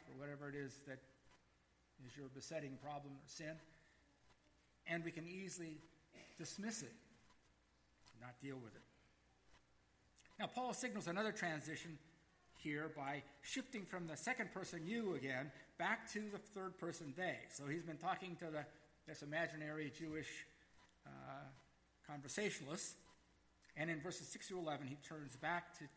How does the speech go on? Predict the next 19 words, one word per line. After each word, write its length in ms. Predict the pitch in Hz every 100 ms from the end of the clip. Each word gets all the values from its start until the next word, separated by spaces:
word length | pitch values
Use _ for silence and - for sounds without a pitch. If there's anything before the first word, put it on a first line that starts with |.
| - -
to 80 | 139
talking 280 | 143 143 135
in, 340 | 117 123 - 127
in 120 | 120 -
third 220 | 139 131
person. 320 | 147 147 135 98
He 60 | 123
says, 200 | 151 131
"In 120 | 131
these 240 | 254 285 180
verses, 420 | 147 131 143 - - - - -
Paul 220 | 208 214
argues 460 | 175 185 160 156 139
that 200 | 151 139
God's 340 | 160 170 165 -
judgment 460 | - 226 190 156 147 139
is 140 | 123
based 340 | - 160 -
on 160 | 151 139